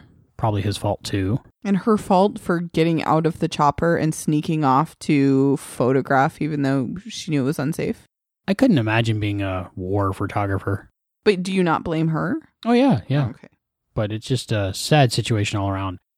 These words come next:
Speaker 1: Sam says he's traded one life for another. Do you think he did? Do you think God, time, fate, whatever, said, "You can have Tom, but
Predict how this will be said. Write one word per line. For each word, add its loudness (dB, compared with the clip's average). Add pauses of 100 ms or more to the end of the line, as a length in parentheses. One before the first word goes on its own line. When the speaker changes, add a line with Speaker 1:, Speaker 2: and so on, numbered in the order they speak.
(280)
Speaker 1:
Sam 2
says 0
he's 2
traded 0
one 2
life -2
for -6
another. -8 (520)
Do 0
you 6
think 2
he 4
did? 2
Do 4
you 6
think 2
God, 2
time, -2
fate, -4
whatever, 0 (400)
said, -4
"You -4
can 0
have 2
Tom, 0
but -8